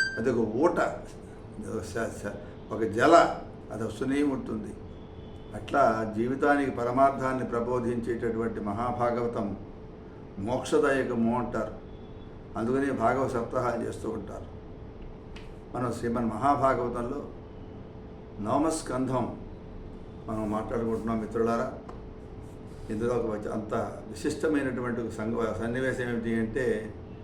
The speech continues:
గంగావతరణం. మనందరికీ తెలిసినదే, కానీ తెలిసిందే మళ్ళా తెలుసుకోవడం కూడా అంత ఆనందమే.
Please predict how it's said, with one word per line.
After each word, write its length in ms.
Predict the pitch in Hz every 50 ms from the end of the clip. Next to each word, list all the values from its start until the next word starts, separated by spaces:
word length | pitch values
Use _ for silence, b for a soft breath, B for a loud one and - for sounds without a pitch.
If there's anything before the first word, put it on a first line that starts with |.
| - - - - - 101
గంగావతరణం. 840 | 101 107 120 135 151 151 147 147 131 117 131 120 - - - - - - - - - - - - - - - - - - - - - - - - - - - - - - - - - - - - -
మనందరికీ 440 | 139 139 139 143 151 160 160 170 165
తెలిసినదే, 720 | 139 143 143 151 156 170 175 175 165 147 143 - - - - -
కానీ 260 | 127 139 156 156 151
తెలిసిందే 600 | - - 131 127 135 139 151 160 156 156 165 165
మళ్ళా 280 | 156 156 156 156 156 160
తెలుసుకోవడం 520 | 156 151 147 147 135 147 151 151 147 147
కూడా 140 | 156 156 156
అంత 140 | 147 143 135
ఆనందమే. 520 | 135 131 135 135 135 139 135 131 127 -